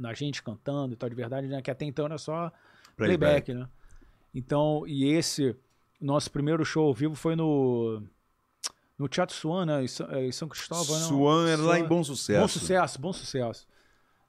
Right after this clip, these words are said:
Speaker 1: É, então foram dois shows, assim, marcantes, né? E também uma outra coisa que muita gente não sabe, mas,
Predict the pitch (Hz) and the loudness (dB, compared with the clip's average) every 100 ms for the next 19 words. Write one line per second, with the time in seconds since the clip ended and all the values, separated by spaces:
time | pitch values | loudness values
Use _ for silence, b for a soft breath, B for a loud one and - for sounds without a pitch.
0 | - 117 117 139 131 143 143 131 135 147 | -14 -10 -6 -6 -6 -6 -6 -2 -2 -2
1 | - 139 143 139 - 143 143 139 _ b | -2 -2 -2 -4 -8 -10 -10 -12 _ b
2 | b b b b b b 135 143 - 135 | b b b b b b -4 -4 -2 0
3 | 127 - 127 123 127 131 156 160 190 180 | 0 -2 -2 0 -2 0 2 2 2 2
4 | 196 190 170 175 196 170 131 143 135 131 | 4 2 2 2 4 2 -2 0 2 2
5 | 127 139 143 139 135 147 127 156 165 160 | -2 -2 0 -2 -2 -8 -2 -2 0 -2